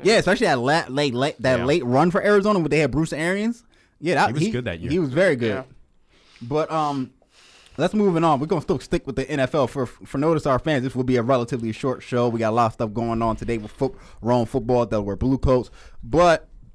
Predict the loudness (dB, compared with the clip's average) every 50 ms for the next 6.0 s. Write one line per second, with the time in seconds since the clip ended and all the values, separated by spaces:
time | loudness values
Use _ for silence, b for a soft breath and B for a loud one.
0 | -20 -20 -20 -20 -20 -20 -20 -20 -20 -12 -4 2 4 4 6 6 6 6 6 4
1 | 6 6 4 4 4 2 2 4 4 4 4 4 2 0 2 4 4 2 4 2
2 | -2 -4 -2 0 2 2 2 2 0 0 2 2 2 0 0 0 0 -2 -4 -8
3 | -6 -2 0 0 2 2 0 -2 -2 -4 -6 _ _ _ _ _ _ _ _ _
4 | _ _ _ _ _ _ _ _ -2 0 2 2 2 2 0 -2 0 4 6 6
5 | 6 6 4 4 2 2 2 2 0 2 2 2 2 2 0 0 2 0 -2